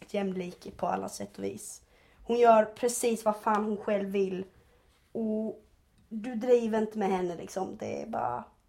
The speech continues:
She call the shots. Det är jävligt nice när man har, liksom, starka kvinnliga karaktärer som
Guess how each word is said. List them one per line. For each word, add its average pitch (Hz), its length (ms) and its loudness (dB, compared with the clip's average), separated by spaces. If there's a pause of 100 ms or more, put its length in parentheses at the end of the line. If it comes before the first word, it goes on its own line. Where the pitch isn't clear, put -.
(920)
She - 240 -8
call 233 280 4
the 233 60 -4
shots. - 640 -8 (840)
Det 240 340 4
är - 60 -2 (180)
jävligt 262 500 -2
nice 226 440 2
när 262 60 6
man 240 320 0
har, 240 160 -2
liksom, 214 360 -6 (1080)
starka 233 460 0
kvinnliga 214 340 2
karaktärer 196 720 0
som 196 460 -8